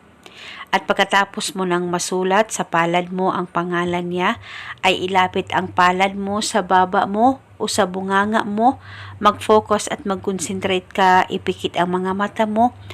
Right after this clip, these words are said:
at ibulong mo ang mga salitang ito. "Pangalan at apelyido niya. Ikaw ay mababalisa at hinding-hindi mapapakali sa kakaisip sa akin."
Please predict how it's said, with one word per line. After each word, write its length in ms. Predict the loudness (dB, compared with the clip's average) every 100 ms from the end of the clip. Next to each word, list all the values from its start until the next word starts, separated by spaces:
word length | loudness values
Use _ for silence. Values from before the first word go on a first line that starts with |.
| -2
at 140 | -2 0
ibulong 560 | -6 -2 0 0 0 -2
mo 240 | -4 -2
ang 160 | -4 -2
mga 320 | -2 -2 -4
salitang 580 | -2 -2 -2 -4 -6 -6
ito. 400 | -10 -4 -4 -4 -14 -20 -20 -20 -20 -20 -8 0
"Pangalan 720 | 2 4 4 4 2 2 -4 -6
at 160 | -6
apelyido 500 | -6 -4 -2 -2 -4
niya. 400 | -4 -2 -2 -4 -14 -20 -20 -20 -20 _
Ikaw 500 | -4 4 4 4 0
ay 80 | -4
mababalisa 960 | -2 -2 -2 -2 -2 -4 0 0 0 -4
at 240 | -8 -6
hinding-hindi 560 | -4 -4 -4 -4 -2 -2
mapapakali 960 | -2 0 0 -2 0 0 0 -2 -4
sa 160 | -6 -2
kakaisip 800 | -2 0 -4 -4 -8 -6 -8 -6
sa 320 | 0 0 0
akin." 400 | -6 -4 -4